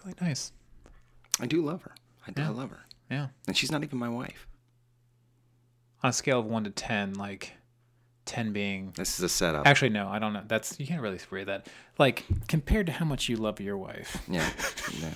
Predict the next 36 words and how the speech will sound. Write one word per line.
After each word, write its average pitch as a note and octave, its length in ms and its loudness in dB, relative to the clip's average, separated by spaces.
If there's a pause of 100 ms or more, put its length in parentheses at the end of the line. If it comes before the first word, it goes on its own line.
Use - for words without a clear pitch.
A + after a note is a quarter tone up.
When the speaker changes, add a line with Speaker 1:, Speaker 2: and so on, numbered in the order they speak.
(160)
Speaker 2:
Well, E2 300 -2
that's, F2 280 2
that's - 260 2
been D#2+ 320 0
many, D#2 280 0
many D2 340 0
years, C2 380 0
so B1 320 -2
Speaker 1:
I C3 100 2
know. A#2+ 120 0
Speaker 2:
that's G#2 100 -2
Speaker 1:
So, A#2+ 100 -2
like, A2 200 -4
this C#3 180 2
is, D3 100 2
like, A2 180 -2
new A2 240 -2
love. C3 500 -6 (280)
Speaker 2:
This D#2+ 160 -4
is - 60 -8
new F#2 160 -4
love. D#2+ 280 -6
Speaker 1:
So A2+ 140 -6
that G#2+ 180 -6
could - 120 -10
be, G2 340 -8 (1600)
might A#2+ 80 -6
Speaker 2:
All A#2 60 -4
right. F#2 60 -2
Speaker 1:
surpass. B2+ 500 -6
Speaker 2:
So D2+ 200 -2
current - 440 -6
wife, F2 380 -4
we're E2 80 -6
gonna C#2+ 180 -10
give, D#2+ 280 -6